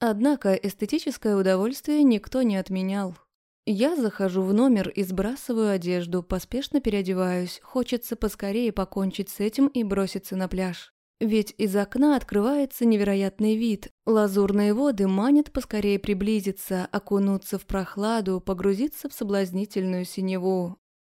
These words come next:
А воздух? Аромат моря опьяняет и одурманивает разум. Впечатление, словно нахожусь под кайфом.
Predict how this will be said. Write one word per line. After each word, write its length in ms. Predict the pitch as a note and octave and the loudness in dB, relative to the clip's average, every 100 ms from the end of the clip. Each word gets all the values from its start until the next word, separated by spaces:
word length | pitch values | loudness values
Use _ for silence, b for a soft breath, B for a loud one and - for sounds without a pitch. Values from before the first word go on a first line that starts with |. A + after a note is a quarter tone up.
| - | -4
А 160 | A3 | -2
воздух? 1000 | F#3 G3+ C#4+ C4+ C4 C4+ C4 - - _ _ _ _ _ | 2 2 2 0 0 -2 -4 -8 -20 _ _ _ _ _
Аромат 400 | A#3 A#3+ B3+ A3 | 0 2 2 2
моря 400 | G#3+ A#3 A#3+ G3+ | 2 4 4 2
опьяняет 760 | F#3+ G3 G3+ G#3+ A#3 G3 - | 0 -2 0 0 0 -2 -2
и 80 | A3+ | -2
одурманивает 840 | G#3+ G3+ G#3 G#3+ A3+ G#3+ F#3+ G3 | 0 0 0 2 2 0 0 0
разум. 580 | A3 A3+ G#3+ F3+ F3+ E3+ | 0 0 0 -2 -2 -4
Впечатление, 640 | - G3+ A#3+ B3+ D#4 C#4 A3+ | -8 -6 -4 0 4 4 4
словно 460 | A3 G#3 A3 A#3+ | 0 0 2 2
нахожусь 560 | A3 G3+ G3 F#3+ G#3 - | 0 -2 -4 -2 -4 -4
под 180 | G3+ - | -6 -6
кайфом. 720 | - F#3 F3 - F#3 E3+ | -6 -4 -4 -6 -6 -8